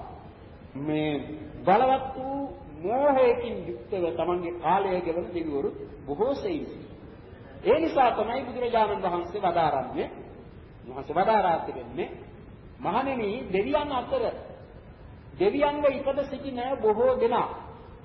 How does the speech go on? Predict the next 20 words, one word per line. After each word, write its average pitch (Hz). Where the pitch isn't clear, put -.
මැරී 285
ගොස් 269
නැවත 294
උපදින්නේ 240
දෙවියන් 226
වශයෙන් 214
නෙවේ. 202
මිනිසුන් 339
වශයෙන්ුත් 311
නොවේ. 254
නිරයෙහි 240
තිරිසන්ව 285
එහෙම 196
නැත්නම් 202
ප්‍රේතයන් 202
වෙයි" 151
කියලා 185
බුදුහාමුදුරුවෝ 175
වදාරලා 214
තිබෙනවා. -